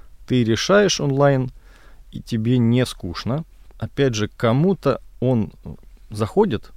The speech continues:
бег, а кому-то он действительно не заходит, даже вот в виде трейл-раннинга. Ну и, и, на мой взгляд, и не надо. Тогда нужно для себя найти тот вид физической активности, который тебе зайдёт.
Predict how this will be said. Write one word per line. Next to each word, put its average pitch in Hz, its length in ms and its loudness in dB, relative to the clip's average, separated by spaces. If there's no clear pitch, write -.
бег, 101 440 -10
а - 40 -12
кому-то 131 320 -4
он 113 80 -2
действительно 113 320 -2
не 113 100 2
заходит, 117 360 0
даже 123 280 2
вот 101 180 -6
в - 20 -10
виде 110 220 -2
трейл-раннинга. 90 840 -4
Ну 151 200 4
и, 165 100 4
и, - 340 -2
на 107 120 0
мой 120 100 2
взгляд, 110 260 -2
и 151 140 -2
не 113 140 2
надо. 85 520 -2
Тогда 123 300 -2
нужно 127 280 0
для 113 120 0
себя 131 300 0
найти 117 420 0
тот 123 460 -2
вид 113 380 -4
физической 117 380 -4
активности, 233 360 -2
который 175 320 -2
тебе 143 220 -2
зайдёт. 117 400 0